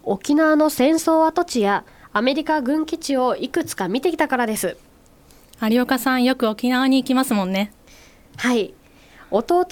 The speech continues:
Speaker 1: が沖縄県民であることもあって、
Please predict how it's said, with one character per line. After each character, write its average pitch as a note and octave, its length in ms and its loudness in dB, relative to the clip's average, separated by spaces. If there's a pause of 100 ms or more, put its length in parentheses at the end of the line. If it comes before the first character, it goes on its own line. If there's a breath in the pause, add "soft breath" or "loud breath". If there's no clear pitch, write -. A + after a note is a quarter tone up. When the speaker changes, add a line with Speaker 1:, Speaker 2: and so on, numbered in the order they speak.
Speaker 1:
が E4+ 200 4
沖 B3 200 0
縄 F4 220 2
県 F#4+ 240 2
民 D4+ 160 2
で F#3+ 180 0
あ G3+ 80 -2
る A#3 100 0
こ A3+ 120 -2
と G#3 100 -4
も F#3+ 140 -2
あ G3+ 40 -2
っ G3+ 40 -6
て、 - 360 -4